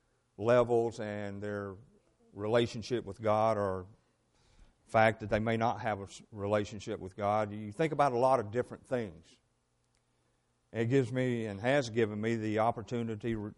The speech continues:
to reflect on my relationship with God. And which is a good thing, because we always want to think about our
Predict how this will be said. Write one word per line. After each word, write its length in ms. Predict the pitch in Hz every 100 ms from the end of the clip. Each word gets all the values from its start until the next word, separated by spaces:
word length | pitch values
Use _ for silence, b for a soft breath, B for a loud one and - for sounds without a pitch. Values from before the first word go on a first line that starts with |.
| -
to 80 | 101
reflect 500 | 95 - 123 120 -
on 180 | 110
my 200 | 107 123
relationship 720 | 135 110 110 110 - 98 117 107
with 180 | 92 113
God. 380 | 117 110 85 95 - _ _ _ _ _ _ _ _ _ _ _ _ _ _ _ _ _ _ 104
And 520 | 120 120 120 113 107 - - _ _ _
which 240 | 127 135
is 140 | 135 117
a 40 |
good 300 | 117 170 -
thing, 320 | 117 113 135
because 680 | 127 107 117 113 110 101 - -
we 240 | 120 123 120
always 400 | 120 139 135 120
want 240 | 127 110
to 140 | 120
think 240 | 101 139 147
about 520 | 110 113 107 107 - _ _ _ _ _
our 380 | 110 113 110 104